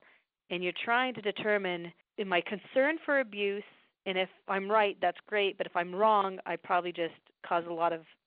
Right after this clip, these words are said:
problems for this family. Or, like, how am I gonna play this out, basically? Do I flag it or do,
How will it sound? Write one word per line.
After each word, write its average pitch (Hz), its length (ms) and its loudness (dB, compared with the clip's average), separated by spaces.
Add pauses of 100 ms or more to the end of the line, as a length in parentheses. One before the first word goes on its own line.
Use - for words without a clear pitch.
(140)
problems 170 340 0
for 170 100 -6
this 151 220 -10
family. 175 540 -6 (300)
Or, 202 480 6 (460)
like, 175 260 -4
how 208 220 4
am 208 100 0
I 208 40 2
gonna 190 160 -2
play 175 220 -4
this 160 200 -10
out, 147 220 -6 (320)
basically? 165 520 -10 (360)
Do 170 140 -8
I 156 160 -4
flag 233 260 4
it 226 100 -2
or 180 120 2
do, 170 180 0